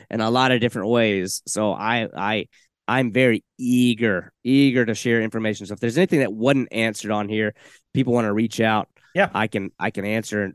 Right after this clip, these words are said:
Speaker 1: via email, via Instagram, via
Speaker 2: Mm-hmm.
Speaker 1: whatever. I, I, I feel like I've always been the kind of guy that's, I normally get back to people quick and give a good detailed answers. But, you know, you start asking me about,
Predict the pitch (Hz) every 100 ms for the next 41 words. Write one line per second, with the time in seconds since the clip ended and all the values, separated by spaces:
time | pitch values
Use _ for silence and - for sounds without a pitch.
0 | _ 90 95 95 - 131 131 117 117 113
1 | 110 104 90 73 71 - 104 143 - 113
2 | 117 113 110 107 107 101 110 110 113 113
3 | 95 90 92 - 95 - 101 104 139 156
4 | 131 104 98 98 95 101 95 98 87 -
5 | 95 90 92 76 - - - - _ -
6 | 107 107 101 95 - _ _ _ _ 113
7 | - 104 - 110 98 - 110 - 95 95
8 | - _ - - 110 90 113 107 110 98
9 | 87 104 92 85 82 - 90 - _ -
10 | 95 - - 123 120 120 - 117 110 110
11 | 107